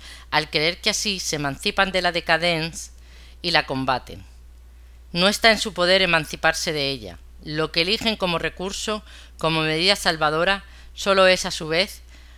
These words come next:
una expresión de la decadence. Modifican la expresión de la misma,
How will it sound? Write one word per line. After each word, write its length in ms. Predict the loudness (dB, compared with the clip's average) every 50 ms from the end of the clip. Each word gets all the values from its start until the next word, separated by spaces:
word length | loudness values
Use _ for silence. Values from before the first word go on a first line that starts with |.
| -20 -10
una 200 | -6 -2 0 0
expresión 520 | 0 -2 -2 -4 -4 -2 0 0 0 2 2
de 80 | 2
la 120 | 2 2 2
decadence. 680 | 0 -2 -2 -2 -2 -2 -2 -4 -6 -10 -12 -16 -20 -20 -20 -20 -20 -20 -20 -20 -20 -20 -20 -20 -20 -20 -20 -20 -20 -14 -8
Modifican 560 | -2 0 0 0 0 0 -2 0 2 2 2
la 80 | 2 0
expresión 400 | -4 -4 -6 -4 -2 -2 -2 0
de 100 | 2 2
la 120 | 2 2
misma, 440 | 2 0 -4 -6 -8 -8 -8 -10